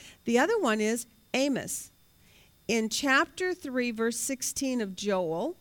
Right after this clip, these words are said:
if, if we had more time to do more work on this, and, we, and we're not going to, but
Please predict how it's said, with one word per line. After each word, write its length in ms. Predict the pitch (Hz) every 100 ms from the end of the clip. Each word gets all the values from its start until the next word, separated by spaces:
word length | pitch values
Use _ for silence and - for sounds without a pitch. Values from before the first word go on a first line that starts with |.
| -
if, 220 | 247 - -
if 160 | 262 254
we 100 | 247
had 100 | 226
more 240 | 240 285
time 260 | - 311 302
to 80 | 285
do 220 | 285 277
more 260 | 262 269
work 260 | 269 277 277
on 200 | 180 170
this, 340 | 151 202 - - - - -
and, 160 | 208
we, 80 | - -
and 120 | 214
we're 120 | 214
not 240 | 214 208
going 260 | 226 262 269
to, 220 | 233 196
but 200 | 190 185